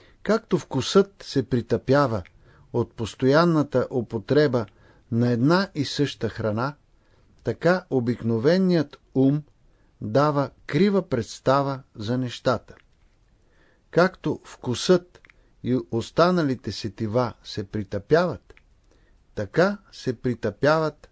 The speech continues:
човешкият ум и човешкото сърце. Когато умът и сърцето на човека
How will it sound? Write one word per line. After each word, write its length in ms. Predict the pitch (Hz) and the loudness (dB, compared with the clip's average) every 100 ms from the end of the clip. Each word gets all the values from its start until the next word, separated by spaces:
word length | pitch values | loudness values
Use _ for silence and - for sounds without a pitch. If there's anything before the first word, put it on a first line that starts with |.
| _ | _
човешкият 840 | - 107 107 131 - - 101 - - | -10 -4 -2 -2 -4 -6 -6 -6 -6
ум 240 | 139 170 180 - _ _ _ _ _ | 0 2 0 -6 _ _ _ _ _
и 120 | - 196 | -6 -6
човешкото 880 | - 110 113 139 - - - 123 117 - | -4 -2 0 -2 -4 -10 -6 -6 -6 -18
сърце. 560 | - 95 95 - 104 - _ _ _ _ _ _ _ _ | -12 -12 -10 -8 -8 -10 _ _ _ _ _ _ _ _
Когато 500 | - 104 156 - 151 - | -10 -2 -2 -2 -8 -2
умът 640 | 120 127 190 202 _ - _ _ _ _ _ _ - | 0 2 2 0 _ -20 _ _ _ _ _ _ -12
и 100 | 123 | -10
сърцето 760 | - 113 101 - 175 175 127 - - | -6 -6 -6 2 2 2 -6 -8 -6
на 200 | 110 107 | -4 -4
човека 580 | - 107 135 147 92 | -4 -2 -2 -4 -8